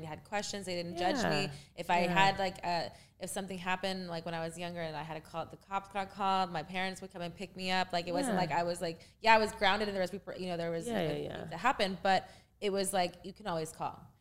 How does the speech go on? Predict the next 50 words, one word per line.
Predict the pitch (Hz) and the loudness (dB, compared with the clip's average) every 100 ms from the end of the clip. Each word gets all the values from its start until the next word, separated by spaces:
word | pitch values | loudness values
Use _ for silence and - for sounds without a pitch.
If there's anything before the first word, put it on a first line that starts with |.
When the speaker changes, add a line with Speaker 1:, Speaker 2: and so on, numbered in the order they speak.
| - | -8
Speaker 1:
And | 190 | 0
that's | 202 196 | 2 2
a | |
really | 208 214 | 4 4
Speaker 2:
Yeah. | 208 | 4
Speaker 1:
important | - 208 185 196 | 0 -2 -2 -2
to | |
have | 185 185 | 0 0
'cause | 202 185 | 0 -2
I | - | 0
had | 196 190 | 0 0
other | 180 185 | -2 -2
friends | 190 180 175 | -2 -2 -2
that | 156 | -4
were | |
the | 160 | -2
opposite, | 156 196 175 - 170 170 | 0 0 -2 -2 -2 -4
that | 160 | -6
they | 170 | -6
just, | 170 - | -4 -6
like, | 170 - | -6 -8
c-, | 170 | -14
create | - - 180 | -12 -10 -8
their | 175 165 | -6 -6
own | 160 160 | -6 -6
narrative, | 147 170 202 202 | -4 -2 -2 -2
and | 170 | -4
then | 160 | -4
that's | 165 - | -6 -4
when, | 165 | -8
like, | 156 147 - | -8 -10 -16
it | _ _ _ _ _ _ | _ _ _ _ _ _
can | 247 | -4
go, | 254 233 196 | 0 0 0
it | - | -6
can | 202 | -4
go | 190 | -2
either | 180 165 | 0 0
way. | 127 78 - _ 170 | 0 -2 -10 _ -4
Speaker 2:
Hell | 175 175 196 | 0 2 0
yeah. | 214 220 202 190 - - - - | -2 -4 -4 -4 -8 -18 -18 0
Speaker 1:
Either | 262 294 - 220 214 | 4 4 4 2 2
Speaker 2:
Yeah. | 160 | 0
Speaker 1:
way. | 170 151 104 - - - - _ _ - | -4 -4 -6 -14 -20 -20 -20 _ _ -2
What | 233 | 2
is | 294 | 4
your | 320 294 | 4 0
favorite | - 226 233 240 | 0 2 2 0
sex | - 208 196 - | -2 -4 -4 -10
position? | 175 165 143 110 | -14 -12 -10 -12